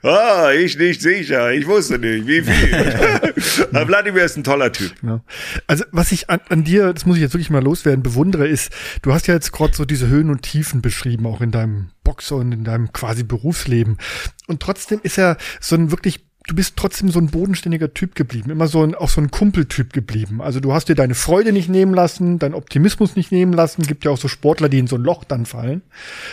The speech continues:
Speaker 2: Ähm, und das hat dich auch immer ausgezeichnet. Ich, ich kenne ihn ja auch von früheren Veranstaltungen, auch wie du mit deinen Fans umgehst. Du gibst ihnen auch mal das Gefühl, du bist einer von ihnen, nicht abgehoben. Ja, obwohl du wirklich
Speaker 1: Da steht
Speaker 2: da
Speaker 1: ja auch kein
Speaker 2: am
Speaker 1: Grund
Speaker 2: Box,
Speaker 1: zu.
Speaker 2: am,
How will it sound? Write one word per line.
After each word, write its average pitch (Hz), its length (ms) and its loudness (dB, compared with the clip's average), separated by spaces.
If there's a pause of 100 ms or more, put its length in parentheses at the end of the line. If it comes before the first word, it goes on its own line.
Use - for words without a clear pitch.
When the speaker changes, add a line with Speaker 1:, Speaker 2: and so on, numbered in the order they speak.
(120)
Speaker 2:
Ähm, 139 220 4 (220)
und 151 80 0
das - 100 -4
hat 196 140 -4
dich 190 160 -8
auch 160 100 -8
immer 170 200 -6
ausgezeichnet. 123 760 -6
Ich, - 240 -14
ich - 240 -12
kenne 190 200 2
ihn 180 60 4
ja 160 100 4
auch 160 220 2
von - 300 -8 (100)
früheren 165 380 2
Veranstaltungen, 156 880 2 (340)
auch - 180 -4
wie 160 40 0
du 151 80 4
mit 147 180 4
deinen 135 180 2
Fans 165 340 0
umgehst. 151 580 2
Du 147 220 -8
gibst - 200 -2
ihnen 175 100 0
auch 151 40 0
mal 156 100 2
das 143 120 -2
Gefühl, 170 280 -4
du 165 80 -4
bist 151 160 -6
einer 147 200 -2
von 143 180 -4
ihnen, 135 340 -2
nicht 160 220 0
abgehoben. 156 640 0 (220)
Ja, 147 200 -4
obwohl 151 300 2
du 151 160 2
wirklich - 260 -4
Speaker 1:
Da 156 140 2
steht 139 60 -2
Speaker 2:
da 123 60 0
Speaker 1:
ja 107 60 0
auch - 60 -6
kein 113 140 0
Speaker 2:
am 131 60 4
Speaker 1:
Grund 120 120 2
Speaker 2:
Box, - 160 -2
Speaker 1:
zu. 170 160 -8
Speaker 2:
am, 139 140 0